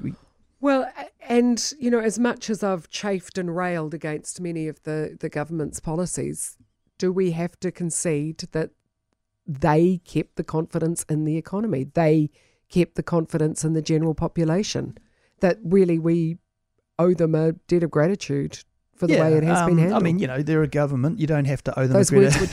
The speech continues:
Speaker 2: choke. I was, I was
Speaker 1: <laughs> Yeah.
Speaker 2: getting them out,
Speaker 1: I,
Speaker 2: but
Speaker 1: I would
Speaker 2: <laughs>
Speaker 1: say yes, at a macro level. Like,
Speaker 2: Yeah.
Speaker 1: let's, uh, to me, I, I think you, you, you can sort of almost draw a line over that, uh, uh, on that. It's a year, the data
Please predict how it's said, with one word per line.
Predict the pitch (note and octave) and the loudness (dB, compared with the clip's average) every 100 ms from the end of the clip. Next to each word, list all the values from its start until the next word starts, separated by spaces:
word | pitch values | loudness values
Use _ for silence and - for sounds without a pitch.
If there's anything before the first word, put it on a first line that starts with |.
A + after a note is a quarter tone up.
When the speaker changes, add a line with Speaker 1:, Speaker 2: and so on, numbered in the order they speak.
| F#3 | 4
Speaker 2:
choke. | F#3 G3 | 4 2
I | - | 4
was, | F3+ F#3 | 4 4
I | F#3 | 4
was | F#3 | 4
Speaker 1:
<laughs> | |
Yeah. | D3 | 4
Speaker 2:
getting | C4+ C4 | 4 4
them | A3 | 4
out, | - - | 2 2
Speaker 1:
I, | A#3 | 2
Speaker 2:
but | - | 4
Speaker 1:
I | A#3+ A#3 | 4 4
would | G3 | 4
Speaker 2:
<laughs> | |
Speaker 1:
say | A3 F#3+ D#3+ | 2 2 0
yes, | - F#3 F#3 G#3+ C#3+ - | -2 -4 2 2 2 -4
at | D3+ D3+ | -4 0
a | |
macro | E3 D3+ - C#3+ | 0 0 0 2
level. | C3+ A#2 | 2 0
Like, | B2 - | -4 -2
Speaker 2:
Yeah. | F3+ | -2
Speaker 1:
let's, | C#3+ - - | -4 -10 -8
uh, | C#3 A#2+ - | -6 -8 -6
to | F#3 | 0
me, | F3+ F#3 A#2+ B2+ | 2 2 0 0
I, | C#3+ B2 C#3+ | 0 0 -4
I | |
think | - D3 | -4 -6
you, | - C3+ - | -6 -8 -6
you, | C#3 - | -8 -8
you | C#3+ | -12
can | - C3+ | -4 -4
sort | D3+ E3+ | -2 0
of | |
almost | D3+ C#3+ - | 2 0 -2
draw | - D3 C#3 | -6 -2 0
a | |
line | C3+ C#3 C3+ | 0 0 0
over | B2+ B2+ | -2 -2
that, | C3 _ - | -4 _ -8
uh, | B2+ - | -6 -6
uh, | - - | -10 -4
on | C#3 | -2
that. | C3 - | -2 -4
It's | D#3 D3 | -4 -4
a | |
year, | C3+ D#3+ E3 C3 | -2 0 2 0
the | D3 | -2
data | C#3+ C3+ B2+ | -2 -2 -4